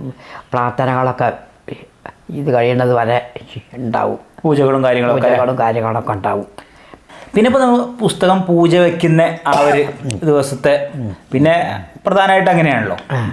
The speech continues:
Speaker 1: പുസ്തകം പൂജയ്ക്ക് വെക്കൽ അഷ്ടമിൻ്റെ അന്നാണ്.
Speaker 2: ഉം.
Speaker 1: ആ. പൂജയ്ക്ക് വെച്ച് പിന്നെ അത് ദശ-, ദശമിൻ്റെ അന്നാണ് പൂജയിൽ നിന്ന് എടുക്കുക. മഹാനവമിയുടെ അന്ന് പൂജകളൊക്കെ ഉണ്ടാവും.
Speaker 2: ഉം.
Speaker 1: ആ. കുട്ടികൾക്കാണ് പുസ്തകം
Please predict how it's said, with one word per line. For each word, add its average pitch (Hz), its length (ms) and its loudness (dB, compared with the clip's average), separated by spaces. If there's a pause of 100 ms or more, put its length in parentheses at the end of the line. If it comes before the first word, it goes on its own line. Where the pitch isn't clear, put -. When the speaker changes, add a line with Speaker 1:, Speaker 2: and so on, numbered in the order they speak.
(600)
Speaker 1:
പുസ്തകം 123 440 -2
പൂജയ്ക്ക് 135 460 0
വെക്കൽ 131 300 -2 (260)
അഷ്ടമിൻ്റെ 135 540 0
അന്നാണ്. 92 340 -8 (100)
Speaker 2:
ഉം. 113 140 -2 (200)
Speaker 1:
ആ. 85 40 -4 (640)
പൂജയ്ക്ക് 110 380 0
വെച്ച് 120 200 -2
പിന്നെ 113 280 0
അത് 143 100 2 (300)
ദശ-, 120 200 -4 (360)
ദശമിൻ്റെ 135 560 0
അന്നാണ് 104 340 -2 (260)
പൂജയിൽ 110 360 0
നിന്ന് 113 120 0
എടുക്കുക. - 320 -6 (380)
മഹാനവമിയുടെ 143 680 0
അന്ന് 143 240 -2
പൂജകളൊക്കെ 127 580 0
ഉണ്ടാവും. 101 300 -8 (120)
Speaker 2:
ഉം. 117 120 -4
Speaker 1:
ആ. 85 80 -4 (800)
കുട്ടികൾക്കാണ് 127 760 0 (1120)
പുസ്തകം 120 340 -2